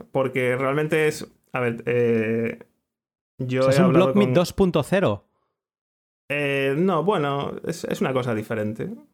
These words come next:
Speaker 1: Una cosa un poco diferente. Es,
Speaker 2: Vale.
Speaker 1: digamos que es una, es una pieza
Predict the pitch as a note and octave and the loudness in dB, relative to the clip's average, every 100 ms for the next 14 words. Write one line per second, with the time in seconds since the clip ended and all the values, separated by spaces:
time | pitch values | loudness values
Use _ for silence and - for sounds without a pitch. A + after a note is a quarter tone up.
0 | _ _ - A#2+ - - - - _ _ | _ _ -12 -10 -12 -12 -16 -20 _ _
1 | _ D3+ A#2+ A2+ - G#2 A2+ - _ _ | _ -6 -4 -6 -10 -14 -14 -16 _ _
2 | _ _ _ _ _ _ _ C3 C3+ - | _ _ _ _ _ _ _ -2 -2 -4
3 | _ _ - C3+ C3+ C3+ C#3+ - C#3+ C3+ | _ _ -4 -2 -2 -2 -6 -4 -2 -2
4 | C3+ C3+ C3+ C3 C3 - - _ _ _ | -2 -2 -2 -2 -4 -8 -16 _ _ _
5 | _ _ _ - C3+ A#2 C3+ C3 C#3 B2+ | _ _ _ -6 -6 -4 -4 -4 -4 -4